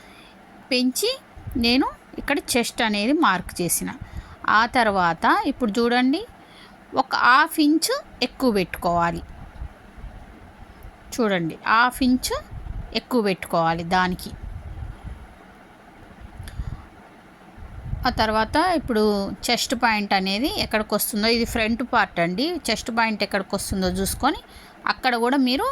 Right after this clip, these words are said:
ఒక లైన్ కొట్టుకోండి. వీళ్ళ చెస్ట్ వచ్చేసి థర్టీ సెవెన్,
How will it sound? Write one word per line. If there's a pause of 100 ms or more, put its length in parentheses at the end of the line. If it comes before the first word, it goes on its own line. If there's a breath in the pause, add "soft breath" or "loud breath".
(160)
ఒక
లైన్
కొట్టుకోండి. (420 loud breath)
వీళ్ళ (100)
చెస్ట్
వచ్చేసి (3750)
థర్టీ
సెవెన్,